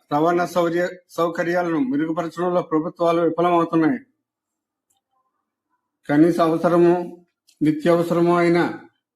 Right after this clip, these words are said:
తారు రోడ్లను మెరుగుపరచడంలో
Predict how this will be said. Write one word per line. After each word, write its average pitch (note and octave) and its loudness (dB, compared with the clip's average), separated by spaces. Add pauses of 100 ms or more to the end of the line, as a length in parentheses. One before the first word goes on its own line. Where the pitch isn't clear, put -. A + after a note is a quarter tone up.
(420)
తారు D#3 2
రోడ్లను E3+ 2
మెరుగుపరచడంలో E3 0